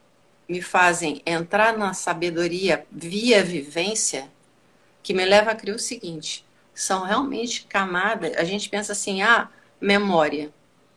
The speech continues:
Isso aqui é só uma memória." E tem uma sensação de que alguma coisa que fica em algum lugar lá na cabeça, mas que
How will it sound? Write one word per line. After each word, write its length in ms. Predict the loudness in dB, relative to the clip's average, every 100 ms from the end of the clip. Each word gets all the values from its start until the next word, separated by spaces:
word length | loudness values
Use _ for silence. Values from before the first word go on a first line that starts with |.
| _ _ _ _ _ -8
Isso 220 | -2 -2
aqui 240 | 0 0
é 60 | 0
só 320 | 2 2 2
uma 120 | 0
memória." 460 | -2 -2 0 0 0
E 20 |
tem 140 | -2
uma 160 | 0 0
sensação 560 | 0 -4 -2 -2 0 -2
de 80 |
que 60 | 0
alguma 240 | 0 0
coisa 280 | -2 -4 -6
que 80 | -8
fica 220 | -6 -4
em 40 | -2
algum 160 | -2
lugar 320 | -4 0 0 0
lá 120 | -2
na 120 | -2
cabeça, 540 | -4 0 0 2 -2 -6 _ _ _ _ _ _ 0
mas 200 | 2 2
que 300 | -2 -4